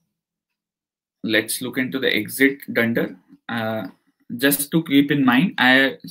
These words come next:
the code block was very well commented out in the C Python GitHub repo. So I've removed all those comments to fit the code block in one screen. If you look, if you go to the link,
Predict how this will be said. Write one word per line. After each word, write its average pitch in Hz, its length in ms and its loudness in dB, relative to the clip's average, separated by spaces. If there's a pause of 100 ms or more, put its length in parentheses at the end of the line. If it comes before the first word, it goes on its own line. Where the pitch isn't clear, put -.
(140)
the 120 180 -4
code 131 300 0
block 175 420 2
was 135 380 -2
very 123 360 4
well 139 300 8
commented 117 460 0
out 113 220 -2 (200)
in 117 160 -8
the 110 80 -2
C 113 220 -6
Python 107 480 -4 (1900)
GitHub 123 320 2
repo. 120 420 2
So 135 120 -6
I've 131 180 2
removed 139 540 4
all 123 200 2
those 131 160 0
comments 123 520 0
to 139 120 -4
fit 131 380 0 (720)
the 120 160 -4
code 113 320 0
block 113 280 0 (340)
in 117 260 -2
one 107 160 -2
screen. 135 420 -4 (560)
If 117 160 -4
you 135 180 6
look, 135 440 4
if 135 120 0
you 156 120 4
go 151 240 4
to 170 120 4
the 170 120 4
link, 139 340 2